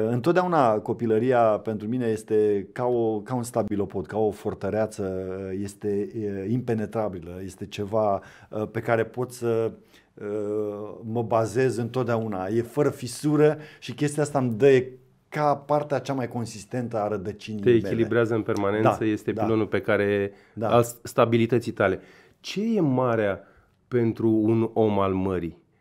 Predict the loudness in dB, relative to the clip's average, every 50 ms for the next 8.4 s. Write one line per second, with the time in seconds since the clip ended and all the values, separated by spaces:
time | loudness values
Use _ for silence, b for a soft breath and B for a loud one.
0 | _ _ _ _ _ 0 0 0 0 -2 -2 0 2 2 4 4 4 4 4 4
1 | 4 4 2 0 0 2 2 4 4 2 0 -4 -8 -6 -4 -2 -2 0 0 -2
2 | -2 -2 -2 -2 0 2 4 4 4 4 4 2 2 2 0 0 0 0 0 2
3 | 4 4 4 6 6 6 4 4 2 2 4 4 4 4 2 2 2 4 4 6
4 | 4 4 4 2 0 -2 -6 -6 -2 0 2 2 2 2 2 4 6 6 8 8
5 | 8 6 6 6 6 6 6 6 4 2 0 -2 -2 -2 0 2 2 2 2 2
6 | 2 0 2 4 4 4 4 4 2 0 -2 -2 -6 -12 _ _ -8 -2 2 4
7 | 4 4 2 2 2 0 0 0 0 0 2 2 2 2 0 0 2 0 0 0
8 | 0 -2 -2 -2 -2 -2 -4 -6